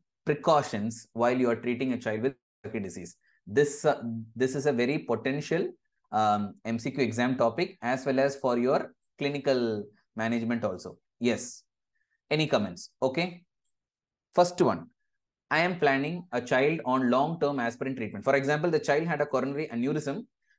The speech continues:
and I had planned long-term aspirin treatment. Any precaution I have to take?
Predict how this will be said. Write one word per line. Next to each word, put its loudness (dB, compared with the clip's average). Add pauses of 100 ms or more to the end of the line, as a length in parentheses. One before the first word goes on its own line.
and 0
I 4
had 0
planned 0
long-term 0
aspirin -6
treatment. -6
Any 0
precaution 0
I -2
have -2
to -2
take? 0